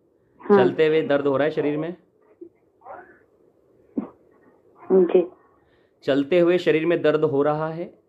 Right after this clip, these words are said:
Speaker 1: जी, नहीं हो रहा है।
Speaker 2: नहीं हो रहा? बोलो धन्यवाद यीशु चंगाई देने के लिए।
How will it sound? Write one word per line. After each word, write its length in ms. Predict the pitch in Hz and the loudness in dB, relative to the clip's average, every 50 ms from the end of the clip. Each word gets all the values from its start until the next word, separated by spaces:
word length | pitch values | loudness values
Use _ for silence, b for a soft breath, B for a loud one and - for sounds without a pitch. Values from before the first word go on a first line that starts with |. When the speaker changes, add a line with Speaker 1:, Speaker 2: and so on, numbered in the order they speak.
| _ _ _ _ _ _ _ _ _ - - _ _ _ _ _ _ _ _ _ _ _ _ - 349 - - - - _ _ _ _ _ _ _ _ _ _ _ _ _ _ _ _ _ _ - - - | _ _ _ _ _ _ _ _ _ -20 -20 _ _ _ _ _ _ _ _ _ _ _ _ -16 -14 -14 -14 -18 -20 _ _ _ _ _ _ _ _ _ _ _ _ _ _ _ _ _ _ -12 0 4
Speaker 1:
जी, 960 | - 180 - - - - - - _ _ _ - - - - 190 175 170 202 | 6 6 6 4 0 -6 -14 -20 _ _ _ -20 -20 -6 -4 0 4 6 6
नहीं 240 | 208 208 202 196 185 | 6 6 4 4 4
हो 340 | 185 208 214 196 175 175 170 | 4 4 4 4 4 2 0
रहा 140 | 170 - 160 | 0 -2 -6
है। 180 | 160 - - - | -8 -8 -6 -4
Speaker 2:
नहीं 140 | 127 151 170 | -2 0 2
हो 120 | 175 170 175 | 2 2 2
रहा? 100 | 185 175 | 0 0
बोलो 180 | 139 147 156 | 0 0 2
धन्यवाद 420 | 151 147 139 143 143 143 143 135 139 | 2 2 2 2 4 4 4 2 2
यीशु 180 | 135 135 147 | 0 -2 -4
चंगाई 340 | 139 - 127 120 120 117 117 | -4 -4 -2 0 0 0 0
देने 200 | 110 107 107 98 | -2 -4 -4 -6
के 100 | 92 98 | -8 -8
लिए। 260 | 92 87 85 82 67 | -10 -8 -10 -12 -12